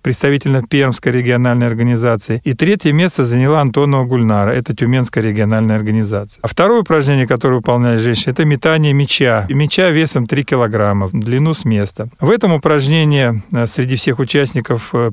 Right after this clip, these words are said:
первое место заняла Матвеева Елена, представитель Санкт-Петербургской региональной организации.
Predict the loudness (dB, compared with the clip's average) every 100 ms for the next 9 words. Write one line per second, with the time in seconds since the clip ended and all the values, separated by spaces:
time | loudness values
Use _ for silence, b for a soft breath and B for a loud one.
0 | -2 0 2 2 2 0 -2 0 0 2
1 | 2 0 0 0 0 0 0 0 0 -2
2 | -2 0 -2 0 -2 -2 -2 -2 0 -2
3 | -2 -2 0 0 0 0 0 0 -2 0
4 | 0 -2 -4 -6